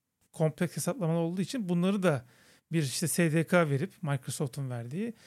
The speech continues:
sen ona belli şeyleri yükleyeceksin. O da sana A I'ye nasıl davranması gerektiğini söyleyecek.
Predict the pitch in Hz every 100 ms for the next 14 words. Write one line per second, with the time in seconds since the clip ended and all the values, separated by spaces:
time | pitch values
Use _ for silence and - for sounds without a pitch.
0 | - - 196 170 165 156 160 160 - 156
1 | 151 143 - 156 131 135 208 165 - 180
2 | 214 165 185 196 160 175 165 170 160 160
3 | 160 151 160 147 143 120 113 226